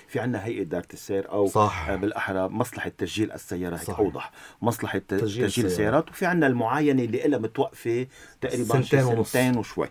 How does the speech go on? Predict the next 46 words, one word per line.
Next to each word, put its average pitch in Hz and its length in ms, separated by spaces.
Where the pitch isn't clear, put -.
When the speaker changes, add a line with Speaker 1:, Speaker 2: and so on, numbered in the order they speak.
Speaker 2:
صح. 127 120
Speaker 1:
مزبوط. 76 280
شكرا. 156 180
Speaker 2:
أنا، 90 160
أنا 170 260
هيدا 165 160
الملف 135 380
اللي 113 100
بدي 107 240
أحكيه، 95 420
وهيدا 135 280
اللي 123 140
بدي، 107 280
بدي 104 260
أحكي 123 200
فيه، 131 180
وهيدا 117 240
اللي 104 140
Speaker 1:
بس 110 60
Speaker 2:
بدي 101 160
Speaker 1:
من 98 100
Speaker 2:
أقوله. 160 160
Speaker 1:
أي 127 40
جهة 101 260
بدك 80 320
تحكي؟ - 120
Speaker 2:
ماشي، 185 260
بدي 143 220
Speaker 1:
من 151 80
Speaker 2:
أحكي 151 260
Speaker 1:
أي 156 140
مش-، - 200
لأنه 101 360
عندك 127 320
Speaker 2:
إيه. 110 60
Speaker 1:
موظفين 113 440
فوق 113 320
Speaker 2:
نعم. 110 240
Speaker 1:
وطالع 98 260
صرخطهم. 110 600
Speaker 2:
صح. 113 220
Speaker 1:
وتحية 107 440
للأستاذ 95 1120
سيمون 98 340
جرجس. 90 340
Speaker 2:
صح، 104 260